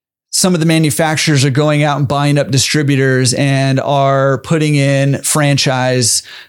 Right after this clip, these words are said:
uh, franchises in our backyards. That hurts us. And guess what? Nobody is standing up for us in these situations. So here's where I think the opportunity is. It's this.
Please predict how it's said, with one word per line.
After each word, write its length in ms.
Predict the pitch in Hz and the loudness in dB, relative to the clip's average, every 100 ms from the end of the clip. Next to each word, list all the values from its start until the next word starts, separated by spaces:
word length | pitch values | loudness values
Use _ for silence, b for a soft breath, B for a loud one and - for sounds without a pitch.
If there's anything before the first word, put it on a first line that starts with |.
| _ | _
uh, 220 | 127 123 | -4 -2
franchises 680 | - 156 143 147 135 131 127 | -2 -2 -2 0 0 0 -2
in 220 | - 147 | 0 0
our 220 | 135 135 | 0 0
backyards. 800 | 120 135 131 135 127 120 123 120 B B _ | -2 -4 -2 0 0 0 0 -4 B B _
That 200 | 165 190 | -2 -2
hurts 300 | 165 214 - - | 0 -2 -2 -2
us. 380 | 196 165 151 | 0 0 -2
And 160 | - 156 | -2 -2
guess 180 | 180 180 | -2 0
what? 220 | 185 143 | -2 0
Nobody 560 | 143 165 185 196 214 208 | 0 2 0 0 0 0
is 160 | 170 | 0
standing 420 | - 170 175 165 | 0 2 2 2
up 300 | 151 160 160 | 0 0 -2
for 360 | - 151 139 - | -4 -2 -2 0
us 640 | 170 156 - - - - _ _ _ _ _ | 0 2 0 -2 -2 -4 _ _ _ _ _
in 200 | 170 160 | -2 0
these 280 | 156 143 - | 0 0 0
situations. 880 | 156 - 139 139 139 - 117 110 - B B B _ | 0 0 0 2 0 0 0 0 -4 B B B _
So 200 | - 147 | -2 2
here's 320 | 151 247 240 | 2 2 2
where 160 | 233 190 | 2 2
I 100 | 160 | 0
think 220 | 180 156 | -2 0
the 100 | 151 | 0
opportunity 800 | 143 139 - 156 156 143 131 127 | 0 -2 -2 0 0 0 2 2
is. 480 | 123 123 117 - B B B B B _ _ _ | 2 0 0 -4 B B B B B _ _ _
It's 160 | 143 139 | -6 -2
this. 680 | 151 147 123 - - - | 0 0 0 -2 -2 -4